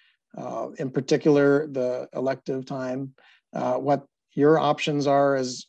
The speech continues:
as, uh, residents, uh, planning for your elective time, and then just give a few examples.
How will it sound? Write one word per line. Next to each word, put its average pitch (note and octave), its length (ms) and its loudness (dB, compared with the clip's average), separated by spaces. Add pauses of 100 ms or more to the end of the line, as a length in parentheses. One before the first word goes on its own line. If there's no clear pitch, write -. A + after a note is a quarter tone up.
as, B2 340 -8
uh, A#2+ 240 -6 (180)
residents, C3+ 600 0
uh, A#2+ 120 -10
planning C#3 460 -4
for C#3+ 140 -2
your C3+ 120 0
elective C3+ 340 -4
time, C3 220 -6
and B2+ 100 -2
then B2 100 -4
just B2 200 -8
give A2+ 160 -8
a A2 60 -14
few A2+ 240 -8
examples. A2 680 -16